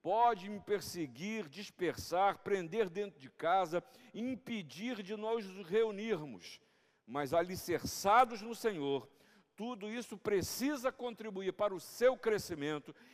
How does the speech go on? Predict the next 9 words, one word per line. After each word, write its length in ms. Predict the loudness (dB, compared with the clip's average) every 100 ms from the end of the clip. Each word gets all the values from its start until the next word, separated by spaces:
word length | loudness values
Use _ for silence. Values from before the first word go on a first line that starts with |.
| -8
e, 120 | -8
por 260 | -6 -10
consequência, 880 | -10 -12 -10 -6 -6 -4 -6 -6 -6
para 160 | -6 -6
o 60 |
crescimento 800 | -2 -2 -2 -4 -6 -6 -8 -10
de, 280 | -14 -10 -12 -12 -18 0
da 140 | 2
igreja. 580 | 4 6 6 4 -4